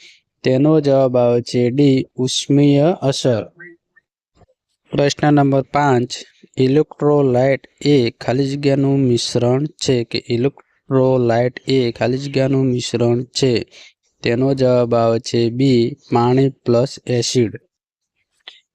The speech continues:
પ્રશ્ન નંબર છ, ઇલેક્ટ્રિક પંખો, મોટર, જનરેટર અને ટ્રાન્સફોર્મર વિદ્યુતની કઈ અસર પર કાર્ય કરે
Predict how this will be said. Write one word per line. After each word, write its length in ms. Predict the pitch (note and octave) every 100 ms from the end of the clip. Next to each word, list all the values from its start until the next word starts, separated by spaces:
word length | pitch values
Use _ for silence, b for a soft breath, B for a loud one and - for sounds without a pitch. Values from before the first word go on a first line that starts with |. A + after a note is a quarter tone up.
| _
પ્રશ્ન 360 | D3+ D3 - D3+
નંબર 280 | D3+ C#3+ C#3
છ, 200 | - E3 D3 C3 C3 _ _
ઇલેક્ટ્રિક 560 | C#3 C#3+ C#3+ C3+ D3+ D3+ _
પંખો, 640 | - B2+ A#2+ - C#3+ D3 C#3+
મોટર, 520 | B2 A#2 A#2 C3+ C#3 C3+ -
જનરેટર 480 | A#2 A#2 C#3 C#3+ D3 -
અને 240 | B2+ B2 B2+
ટ્રાન્સફોર્મર 1400 | - A#2 B2 - - _ _ - D3 C#3+ C3 B2+ C#3
વિદ્યુતની 840 | D3+ A#2 A2+ - C3+ C#3 - C3 C3+
કઈ 300 | - C#3+ D#3
અસર 340 | B2+ - C3+
પર 260 | C3 C3 B2+
કાર્ય 380 | B2+ A#2 A#2+
કરે 420 | A2+ A#2 A#2+ E3+